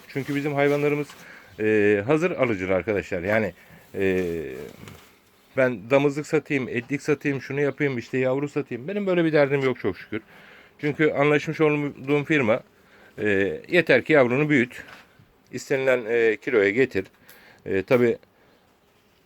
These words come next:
yani bu, e, bu firmanın da kendine göre belirli kriterleri var. Onlara uy. Sonrasında zaten hayvanımızı satıyoruz çok şükür. Hani, e, pazar sorunumuz yok.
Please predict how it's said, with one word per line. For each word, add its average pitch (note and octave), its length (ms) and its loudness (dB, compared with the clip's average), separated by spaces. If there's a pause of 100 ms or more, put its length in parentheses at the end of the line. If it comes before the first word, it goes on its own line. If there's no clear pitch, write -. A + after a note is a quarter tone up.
(1080)
yani A#2+ 240 2
bu, C3+ 440 2
e, A2+ 360 2
bu C3+ 420 0
firmanın G#2+ 400 2
da A2+ 120 0
kendine A#2+ 360 0
göre G#2 360 2
belirli G#2+ 300 0
kriterleri G#2+ 560 0
var. F2 120 -4
Onlara B2+ 380 2
uy. C#3 240 0 (540)
Sonrasında A2+ 540 -2 (320)
zaten C#3 320 2
hayvanımızı B2 500 2
satıyoruz G#2+ 380 0
çok F2+ 200 -4
şükür. - 240 -10 (160)
Hani, G2 160 -4
e, F#2 460 -4
pazar A#2 320 0
sorunumuz A2 480 -4
yok. G2 180 0